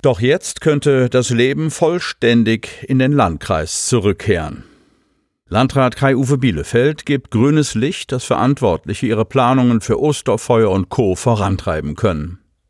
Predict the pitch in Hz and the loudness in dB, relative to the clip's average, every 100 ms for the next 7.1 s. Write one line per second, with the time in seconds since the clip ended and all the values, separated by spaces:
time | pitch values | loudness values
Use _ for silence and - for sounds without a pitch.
0 | _ _ _ 113 - 165 147 139 143 101 | _ _ _ -6 0 0 0 0 0 2
1 | 117 139 - - 104 - 98 113 101 135 | 2 0 -2 -2 -2 -2 -2 0 2 4
2 | 143 110 101 101 - 95 - 113 110 - | 2 0 0 0 0 -2 0 0 0 0
3 | 107 101 101 98 95 - - 85 - 110 | 0 2 2 2 0 -8 -6 -6 -4 0
4 | 127 - 127 113 113 98 101 147 - - | 0 2 2 2 2 -2 -2 -4 -4 -4
5 | - 78 76 101 95 104 - 135 113 69 | -4 -6 -4 0 2 2 2 0 0 -2
6 | 69 80 82 - 98 - 104 110 120 - | -4 -4 -4 -2 -2 2 2 4 2 0